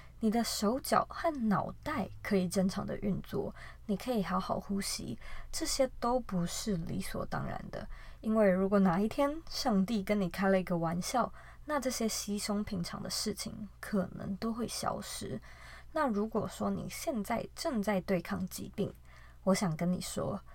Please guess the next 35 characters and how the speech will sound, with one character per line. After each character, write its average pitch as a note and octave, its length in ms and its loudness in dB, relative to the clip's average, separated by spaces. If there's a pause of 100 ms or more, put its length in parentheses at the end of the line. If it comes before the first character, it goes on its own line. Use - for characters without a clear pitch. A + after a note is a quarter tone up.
(260)
Your F#3+ 320 6
story G3+ 580 4
matters， G3 580 0 (360)
你 G#3+ 160 2
的 F#3 140 2
存 - 440 -4
在 B3 300 2 (180)
绝 G3 200 0
对 D4+ 140 0
是 C#4 200 -4
有 G3+ 180 0
价 F3 320 -4
值 - 240 -10
的， - 180 -6 (360)
你 A3 100 2
的 G3+ 140 6
故 D4 240 -4
事 - 240 -4
可 - 160 -4
以 A3+ 100 0
启 - 220 -4
发 F#3+ 240 -2
人 G3 240 0
心， G3 320 -4 (240)
你 G3+ 100 0
的 F#3 220 4
经 D#4+ 400 -4
历 C#4+ 160 -2
能 F3 240 0
够 G#3+ 160 -2 (100)
带 B3 220 2
来 - 300 -2
影 F3 200 -4
响 - 240 -6 (120)
力， - 180 -4